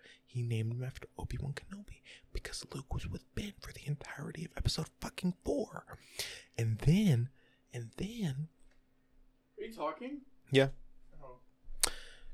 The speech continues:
Speaker 2: Dude, I thought the curtains were possessed.
Speaker 1: Just fucking bullshit, dude. Just fucking bullshit. Last Jedi is dog shit.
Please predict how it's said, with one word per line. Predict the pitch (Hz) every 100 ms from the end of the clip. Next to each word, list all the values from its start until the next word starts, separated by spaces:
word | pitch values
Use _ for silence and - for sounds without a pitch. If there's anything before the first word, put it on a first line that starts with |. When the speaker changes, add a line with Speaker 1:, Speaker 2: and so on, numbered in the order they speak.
| - - - - - -
Speaker 2:
Dude, | -
I | 165
thought | 185 208
the | 165
curtains | - 165 202 180 170
were | 165
possessed. | 135 131 - 123 - - - _ _ -
Speaker 1:
Just | - -
fucking | - 117 135 131
bullshit, | - 147 - - -
dude. | 104 123 143 - - -
Just | -
fucking | - - 139 131
bullshit. | 131 - - - - _ _ _ _ _ _
Last | 120 131 139
Jedi | 117 110 127
is | -
dog | 120 135 151
shit. | - -